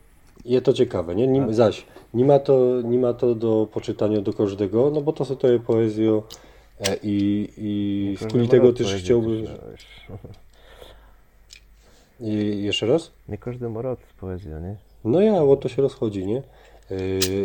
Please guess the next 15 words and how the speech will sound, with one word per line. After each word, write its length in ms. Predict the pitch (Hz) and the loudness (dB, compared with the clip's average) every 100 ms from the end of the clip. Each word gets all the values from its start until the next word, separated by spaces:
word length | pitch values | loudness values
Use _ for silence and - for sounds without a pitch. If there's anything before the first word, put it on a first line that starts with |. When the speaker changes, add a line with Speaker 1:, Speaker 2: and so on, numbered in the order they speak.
| - | -6
Speaker 1:
ale, 680 | - 104 110 113 117 117 117 110 | -6 -2 0 2 2 0 0 -2
ale 240 | 110 113 | -2 2
jest 460 | 120 123 123 - - | 4 4 0 -14 -4
to 440 | 120 117 113 113 113 110 | -2 0 0 0 0 0
na 180 | 107 | -2
zicher 540 | 104 110 117 107 104 101 - _ _ - | -2 -4 0 2 2 -2 -10 _ _ -10
ciekawa 420 | 110 123 123 127 | -2 0 2 2
rzecz 440 | 120 120 117 - - | 2 0 -2 -14 -12
i, 420 | 101 98 98 95 - _ _ _ _ _ - | -8 -6 -6 -8 -12 _ _ _ _ _ -6
i 100 | 123 | 0
udano, 480 | 120 110 92 87 82 | 2 2 0 -4 -6
i 160 | 101 | -6
udano 440 | 101 92 85 85 80 | -6 -6 -8 -10 -14
to. 360 | - 87 87 90 90 - | -12 -10 -10 -10 -12 -14
Speaker 2:
Ja, 60 | - | -18